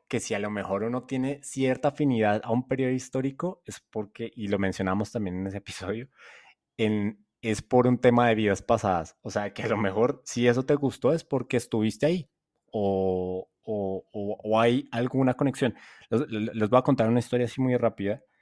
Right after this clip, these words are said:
Eh, ya saben que siempre traigo aquí alguna anécdota budista. <laughs> Hablaban, eh, una maestra alguna vez contaba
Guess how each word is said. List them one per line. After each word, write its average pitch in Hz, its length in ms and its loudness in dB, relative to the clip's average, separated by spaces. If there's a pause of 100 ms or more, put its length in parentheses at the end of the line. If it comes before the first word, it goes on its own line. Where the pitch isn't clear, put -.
(200)
Eh, 90 220 -6
ya 101 140 6
saben 104 280 4
que 98 220 -2
siempre 92 300 -6
traigo 98 240 2
aquí 98 200 -4
alguna 98 360 -2
anécdota 101 480 -2
budista. 98 460 -4 (460)
<laughs> 104 360 -8 (760)
Hablaban, 127 760 2
eh, 127 260 -6
una 123 140 -2
maestra 131 400 4
alguna 127 280 0
vez 120 120 0
contaba 127 540 2